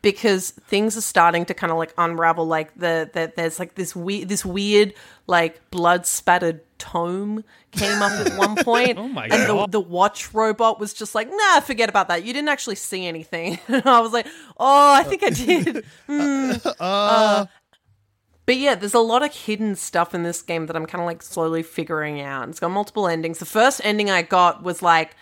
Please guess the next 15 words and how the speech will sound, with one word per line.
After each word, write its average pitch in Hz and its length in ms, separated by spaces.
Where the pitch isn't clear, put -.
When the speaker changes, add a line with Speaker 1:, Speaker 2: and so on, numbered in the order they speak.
Speaker 1:
uh, 165 500
the, 180 360
the 180 120
facility, 240 880
uh, 165 600
got 170 320
hacked - 680
Speaker 2:
Yeah. 175 160
Speaker 1:
by, 160 320
Speaker 3:
Yeah. 113 360
Speaker 1:
uh, 160 420
an 190 200
old 185 380
subject - 760
who, - 180